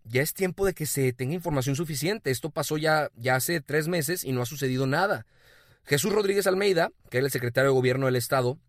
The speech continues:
justo cuando mueren ellos, queda al frente de la gubernatura, y el veintiuno de enero pasado,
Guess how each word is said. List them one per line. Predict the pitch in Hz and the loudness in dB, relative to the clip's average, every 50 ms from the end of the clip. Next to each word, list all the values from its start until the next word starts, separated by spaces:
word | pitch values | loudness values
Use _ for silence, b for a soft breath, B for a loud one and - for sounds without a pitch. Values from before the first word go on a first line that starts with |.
| _ _ - _ _ _ _ _ - | _ _ -20 _ _ _ _ _ -20
justo | - - 151 143 - 170 | -8 -6 -6 -4 -4 -2
cuando | - 151 139 139 131 | -2 0 2 2 2
mueren | 135 143 143 147 147 | 2 2 2 2 0
ellos, | 139 127 127 127 - | 0 0 -2 -4 -4
queda | - - 135 135 | -4 -2 0 0
al | 139 135 | -2 -2
frente | - 143 143 135 123 143 | -4 -6 -6 -4 -4 -4
de | 139 135 | -2 -2
la | 131 | -2
gubernatura, | 131 135 131 135 135 139 135 - 165 156 139 131 - B B B B B B B B B | -2 0 -2 -2 -2 -4 -4 -2 0 0 0 0 -2 B B B B B B B B B
y | - 139 | -2 0
el | 143 139 | 0 2
veintiuno | 139 143 143 - 190 202 214 220 | 0 -2 -2 -4 -4 -2 0 0
de | 214 | 0
enero | 214 220 214 180 151 165 | 0 2 2 2 2 2
pasado, | - - 165 - - 185 170 156 143 139 - | 0 -4 -4 0 2 2 2 2 2 0 -2